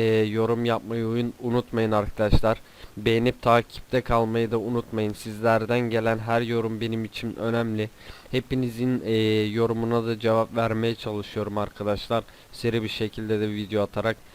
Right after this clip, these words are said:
E, izlediğiniz için teşekkür ederim. Yorum atmayı unutmayın arkadaşlar.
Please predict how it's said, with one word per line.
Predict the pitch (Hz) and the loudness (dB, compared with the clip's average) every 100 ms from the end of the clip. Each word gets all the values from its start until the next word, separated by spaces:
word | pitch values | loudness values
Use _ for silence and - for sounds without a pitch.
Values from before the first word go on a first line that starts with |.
| - - - | -20 -20 -6
E, | 104 107 107 | 0 2 2
izlediğiniz | 110 107 117 107 123 123 110 | 0 -2 -2 0 0 0 -4
için | - 123 | -6 -4
teşekkür | 110 113 123 113 131 | -4 -4 -4 -4 0
ederim. | 120 113 113 117 - - | 0 2 2 0 -4 -10
Yorum | 110 113 117 120 | -2 2 2 4
atmayı | 117 - 117 113 | 2 0 0 0
unutmayın | 117 120 - 120 113 | 0 -4 -2 0 2
arkadaşlar. | 107 104 113 107 101 - 113 - | 0 0 0 0 0 0 0 -2